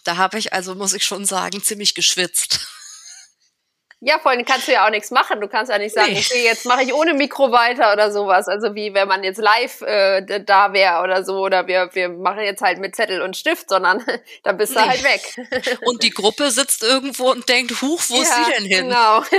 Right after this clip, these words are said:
Speaker 2: Die hat keine Lust mehr, die ist weg. <laughs> Ja, aber was ich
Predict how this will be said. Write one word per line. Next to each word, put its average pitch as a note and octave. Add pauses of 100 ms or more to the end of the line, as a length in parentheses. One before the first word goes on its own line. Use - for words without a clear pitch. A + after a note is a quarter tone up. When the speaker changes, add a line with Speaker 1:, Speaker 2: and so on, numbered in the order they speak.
(480)
Speaker 2:
Die A#3
hat A#3
keine A#3
Lust A3+
mehr, G3
die A3
ist G#3
weg. G3+ (100)
<laughs> C4 (880)
Ja, A#3+
aber B3
was A#3+ (140)
ich -